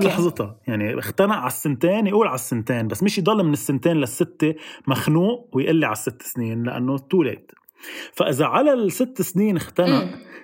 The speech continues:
Speaker 1: أول شي كتير بقدر إنه قال لي إياها بهالوضوح، مش كبت بقلبه، لأنه أنا ما بحب الإنسان يلي بيقعد، يعني، ما بفهم على تصرفاته. يعني غنوة يا جماعة، مثلًا بتقوم، آه، بتعصب على الميكرو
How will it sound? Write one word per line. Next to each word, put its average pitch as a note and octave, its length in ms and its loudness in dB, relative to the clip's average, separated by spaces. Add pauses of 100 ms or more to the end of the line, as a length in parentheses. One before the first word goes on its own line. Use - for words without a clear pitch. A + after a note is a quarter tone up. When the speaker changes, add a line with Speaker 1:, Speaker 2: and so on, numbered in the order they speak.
(300)
Speaker 1:
أول A#3 240 4
شي B3+ 120 0
كتير B3 240 2
بقدر D#3 520 0
إنه C3 220 0
قال D#3+ 140 0
لي F3 120 4
إياها D#3+ 220 4
بهالوضوح، C3 600 2
مش G#3 220 0
كبت E3 320 0
بقلبه، C3 340 0
لأنه A#2+ 200 -2
أنا D3 80 0
ما F3+ 80 2
بحب E3+ 280 -2
الإنسان C#3 440 0
يلي B2 220 0
بيقعد، C3+ 400 -2 (440)
يعني، A#2 340 -2
ما D3+ 100 2
بفهم D#3 320 0
على A#2 100 -4
تصرفاته. A#2 720 -2
يعني G2+ 160 -4
غنوة D#3+ 300 2
يا G#2+ 140 -2
جماعة، G#2+ 520 -4 (280)
مثلًا A2+ 400 0 (260)
بتقوم، G#3 680 2
آه، C#3+ 240 0
بتعصب D#3+ 840 2
على D3 160 2
الميكرو C#3+ 460 0